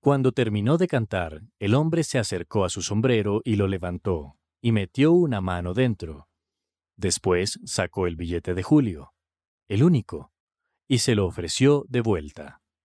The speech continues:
"Muchas gracias", dijo el hombre, "pero no es necesario.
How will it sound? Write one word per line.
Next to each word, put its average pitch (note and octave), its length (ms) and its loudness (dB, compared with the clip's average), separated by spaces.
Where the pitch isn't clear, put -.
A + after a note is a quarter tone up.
"Muchas A2 380 2
gracias", D#2+ 840 -6
dijo F#2+ 340 -2
el F2+ 120 0
hombre, E2+ 420 -4
"pero G#2 260 2
no B2 120 2
es B2+ 100 0
necesario. D#2+ 920 -6